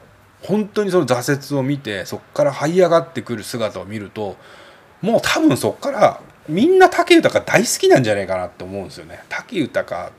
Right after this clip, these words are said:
て本当すごいっていう。で、武豊は冗談で、「僕はもう百回の、第百回ダービーにも出ます」なんて言ってるんですけど、絆で勝ったのが八十回ダービーなんですよ。八十回ダービーが二千十三年で、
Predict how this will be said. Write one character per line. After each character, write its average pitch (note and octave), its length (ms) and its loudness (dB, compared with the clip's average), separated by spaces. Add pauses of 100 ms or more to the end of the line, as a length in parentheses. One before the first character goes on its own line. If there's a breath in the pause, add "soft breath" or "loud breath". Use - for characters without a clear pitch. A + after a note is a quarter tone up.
(120)
て G2+ 140 -8
本 D#3 260 -4
当 E4+ 120 0
す D#4 140 2
ご C4+ 140 4
い D3+ 60 -8
っ - 40 -12
て - 180 -18
い F2+ 100 -18
う。 F#2 120 -18 (1700 loud breath)
で、 D3+ 100 -4
武 A#2+ 240 0
豊 G2+ 220 -6
は F2+ 100 -4
冗 G#2 220 -6
談 A2 240 -4
で、 F#2 260 -8
「僕 G2 220 -10
は G#2 160 -2
も G#2 180 -8
う F#2 40 -14
百 - 200 -16 (140)
回 C#3 220 0
の、 F#2+ 120 -12 (100)
第 C3 180 0
百 - 180 -16 (100)
回 D#3+ 180 -4
ダ D3 200 2
ー B2+ 40 0
ビ G#2 100 -10
ー - 20 -12
に F#2 100 -16
も F#2+ 100 -20
出 F#2 140 -12
ま G#2 140 -8
す」 - 160 -14
な - 60 -20
ん - 20 -20
て - 80 -20
言 - 80 -18
っ - 40 -20
て - 80 -12
る G2 120 -12
ん F2 40 -16
で - 60 -20
す - 100 -20
け - 80 -20
ど、 F#2 260 -12 (1080 soft breath)
絆 G3+ 380 -2
で G#3 80 -4
勝 G3+ 160 4
っ - 20 -12
た C#3 80 0
の G2+ 60 -4
が F2+ 60 -6
八 A#2+ 300 -4
十 F3+ 120 -8
回 F#3+ 220 0
ダ F#3+ 120 4
ー D#3 40 2
ビ G2 80 -8
ー - 20 -12
な D#2 60 -14
ん - 20 -18
で - 60 -20
す - 40 -18
よ。 C3 100 -10 (220)
八 D#3+ 260 -6
十 F#3+ 120 -6
回 F#3+ 260 -2
ダ F#3+ 200 4
ー - 20 -6
ビ C3 80 -4
ー F#2+ 40 -8
が F#2+ 60 -10
二 G2 140 -10
千 A#2+ 180 -4
十 G2+ 180 -8
三 A2+ 220 -4
年 F2 220 -16
で、 G2+ 240 -10